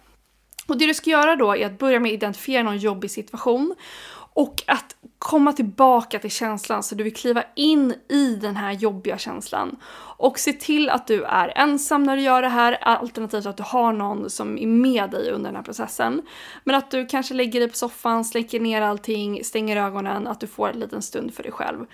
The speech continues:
Och då gå tillbaka till känslan, känner exakt hur jobbigt det var under den här situationen. Och sen att du ställer dig själv en fråga, eh, om när var första gången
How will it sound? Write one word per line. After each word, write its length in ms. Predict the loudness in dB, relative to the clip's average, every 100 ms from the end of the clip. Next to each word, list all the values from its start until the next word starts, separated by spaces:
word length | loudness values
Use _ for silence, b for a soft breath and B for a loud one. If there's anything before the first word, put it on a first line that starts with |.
| B B
Och 460 | B B 2 2 0
då 200 | 0 0
gå 240 | -2 0
tillbaka 500 | 2 4 4 4 0
till 100 | -4
känslan, 540 | -2 -2 -2 -4 -6 -6
känner 440 | -2 2 2 2
exakt 540 | -2 -8 -2 -2 -2 -12
hur 140 | -8 -8
jobbigt 520 | 0 -2 0 -6 -4
det 80 | -2
var 320 | 0 0 -4 B B B
under 300 | 0 2 2
den 60 | -2
här 80 |
situationen. 840 | -6 -6 -6 -4 -6 -4 -4 -6 -8 _ _ _ _ _ _ -20 -20 _
Och 140 | 0 2
sen 200 | 2 2
att 120 | -2
du 60 |
ställer 580 | -6 -6 0 2 4 2
dig 120 | 2
själv 340 | 0 -2 -4 -6
en 140 | -10
fråga, 500 | -6 -6 -4 -4 -4 -8 B B B B -6
eh, 240 | -4 -2 -2
om 280 | -2 -2 2
när 300 | 6 8 6
var 100 | 4
första 520 | -4 -6 -6 -6 -6
gången 580 | -6 -8 -8 -8 -8